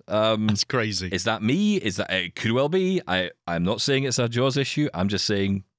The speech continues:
Speaker 1: I don't know what that was, but it was weird. So anyway, it finally worked. That was a good news. And, um, yeah, I am actually okay with it. I, I thought I would
Speaker 2: I was
Speaker 1: hate
Speaker 2: gonna
Speaker 1: it,
Speaker 2: say,
Speaker 1: but
Speaker 2: "How you getting on with caps lock?" 'Cause you are the insert,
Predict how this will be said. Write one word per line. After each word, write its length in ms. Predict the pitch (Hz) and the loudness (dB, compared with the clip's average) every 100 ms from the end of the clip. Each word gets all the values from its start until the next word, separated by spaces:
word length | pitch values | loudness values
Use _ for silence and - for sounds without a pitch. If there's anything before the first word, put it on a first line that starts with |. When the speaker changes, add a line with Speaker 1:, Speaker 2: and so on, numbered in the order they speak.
| _ | _
Speaker 1:
I 120 | 82 | -2
don't 100 | 95 | 0
know 100 | 90 | 0
what 140 | 87 78 | 0 -2
that 220 | 73 71 | -4 -8
was, 260 | 73 73 87 | -8 -8 -8
but 160 | 90 | -6
it 60 | 82 | -6
was 380 | 80 78 - - _ - | -4 -4 -6 -8 _ -6
weird. 300 | 82 151 - - - - - - - | -4 -4 -10 -18 -18 -18 -18 -20 -6
So 420 | - 95 87 82 - _ _ - | -2 2 2 0 -4 _ _ -4
anyway, 280 | 78 - - | -2 -4 -6
it 160 | - 85 | -6 -4
finally 380 | - 117 117 95 | -2 0 2 0
worked. 320 | 73 71 - | 0 -4 -4
That 100 | 98 | -6
was 100 | 82 | -4
a 40 | |
good 200 | 76 71 | -6 -6
news. 300 | - 71 69 - - - _ _ - | -4 -4 -4 -10 -20 -20 _ _ -6
And, 340 | 71 73 73 | -2 -2 -2
um, 340 | 73 71 69 - _ - | -2 -2 -6 -8 _ -6
yeah, 220 | 78 71 | -4 -2
I 140 | 104 | 0
am 100 | 147 | 0
actually 320 | 226 226 233 226 | 0 0 0 0
okay 260 | - 240 | 0 0
with 120 | 262 | 0
it. 120 | 202 - - | -2 -6 -8
I, 120 | 123 - | -6 -2
I 100 | 131 | -2
thought 260 | - 165 | 0 0
I 80 | 143 | 2
would 120 | 143 | 2
Speaker 2:
I 40 | 147 | 2
was 100 | 190 | 2
Speaker 1:
hate 40 | |
Speaker 2:
gonna 100 | 185 | 2
Speaker 1:
it, 40 | 160 | 0
Speaker 2:
say, 280 | - 185 117 | 2 0 0
Speaker 1:
but 80 | - _ _ _ _ | -10 _ _ _ _
Speaker 2:
"How 140 | - 147 | -6 -6
you 180 | 143 | -4
getting 240 | 139 135 123 | -2 -2 0
on 100 | 120 | -2
with 140 | 113 | -2
caps 320 | - 117 - - | 0 -2 -2 -2
lock?" 220 | 139 - | -4 -2
'Cause 220 | 127 113 | -4 -2
you 120 | 117 | 0
are 140 | 117 107 | 0 0
the 260 | 107 104 - | -2 -6 -2
insert, 640 | 117 107 - 110 101 95 | -2 0 0 0 0 -2